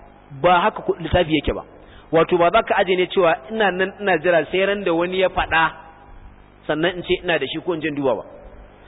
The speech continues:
Za ka karanta ne, in ba karanta kai da jinsin abin da ke ciki ba, ka ci moriyar komai a ciki ba. Kamar rigar sallah, ba ta da wani amfani idan tela bai maka ita ranar sallah ba. Ko kuma ya yi maka,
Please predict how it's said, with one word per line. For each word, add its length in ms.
Za 160
ka 120
karanta 540
ne, 80
in 120
ba 100
karanta 400
kai 160
da 140
jinsin 240
abin 160
da 60
ke 120
ciki 140
ba, 80
ka 100
ci 120
moriyar 280
komai 240
a 60
ciki 180
ba. 80
Kamar 220
rigar 320
sallah, 300
ba 180
ta 120
da 100
wani 260
amfani 640
idan 240
tela 320
bai 120
maka 200
ita 120
ranar 200
sallah 240
ba. 80
Ko 120
kuma 200
ya 180
yi 120
maka, 320